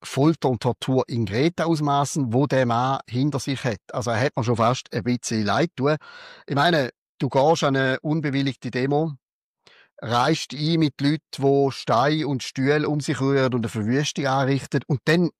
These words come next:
dann lässt die Polizei einfach nicht einfach irgendwie grad so raus, heim zu Frau und Kind. Das ist natürlich eine riesen Frechheit. Und was ich besonders <laughs> neckisch gefunden habe, er rechnet dann aus, wie lange er jetzt schon eingekesselt ist von der Polizei. Achteinhalb Stunden.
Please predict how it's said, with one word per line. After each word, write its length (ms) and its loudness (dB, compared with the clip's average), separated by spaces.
dann 160 -2
lässt 260 2
die 80 -4
Polizei 480 -2
einfach 200 -2
nicht 120 0
einfach 240 -4
irgendwie 320 0
grad 240 -4
so 120 2
raus, 220 -2
heim 680 0
zu 300 -4
Frau 260 2
und 140 0
Kind. 320 0
Das 160 -4
ist 180 -6
natürlich 460 -6
eine 120 -4
riesen 280 -2
Frechheit. 580 -8
Und 80 -2
was 100 4
ich 120 0
besonders 540 0
<laughs> 220 -6
neckisch 400 0
gefunden 300 0
habe, 160 4
er 140 2
rechnet 400 0
dann 100 2
aus, 400 -4
wie 80 2
lange 300 2
er 140 4
jetzt 120 -2
schon 140 -2
eingekesselt 580 -4
ist 80 -4
von 140 -4
der 80 -4
Polizei. 500 -4
Achteinhalb 540 -2
Stunden. 380 -6